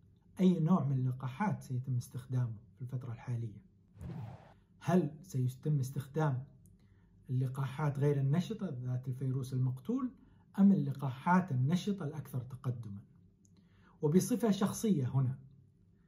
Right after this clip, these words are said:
أستطيع القول في الوقت الحالي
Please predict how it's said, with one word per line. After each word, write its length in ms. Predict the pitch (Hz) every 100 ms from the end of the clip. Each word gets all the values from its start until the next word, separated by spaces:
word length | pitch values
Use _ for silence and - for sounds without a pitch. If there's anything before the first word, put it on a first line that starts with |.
| - _ _ -
أستطيع 400 | - 147 180 165
القول 440 | 160 220 208 127 - - - - - - - - - - - _ -
في 80 | -
الوقت 380 | 151 208 214 -
الحالي 540 | 202 - 214 139 -